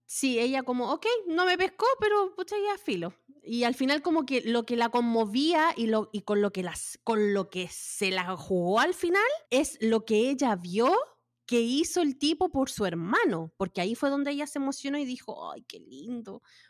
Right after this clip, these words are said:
porque vio que él tuvo un gesto amoroso con su hermano al tratar de, eh, lograr que la esposa no cancelara el matrimonio y volviera a casarse con el hermano.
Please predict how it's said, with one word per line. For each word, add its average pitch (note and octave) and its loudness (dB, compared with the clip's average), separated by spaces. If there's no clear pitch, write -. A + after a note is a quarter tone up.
porque G3+ -2
vio A#3+ 0
que C4 -2
él C4 -2
tuvo B3+ 0
un A#3 2
gesto - -2
amoroso B3 0
con A3 -2
su G#3+ -4
hermano G#3 -2
al A#3 -4
tratar G3+ -4
de, G#3 -6
eh, F#3+ 2
lograr G3 0
que G3 -4
la F#3 -2
esposa G#3+ -4
no G3 0
cancelara B3 -2
el B3+ -2
matrimonio C4 -2
y G#3 -2
volviera F#3 -2
a F#3 -6
casarse F3 -10
con E3 -6
el E3+ -6
hermano. B3+ -6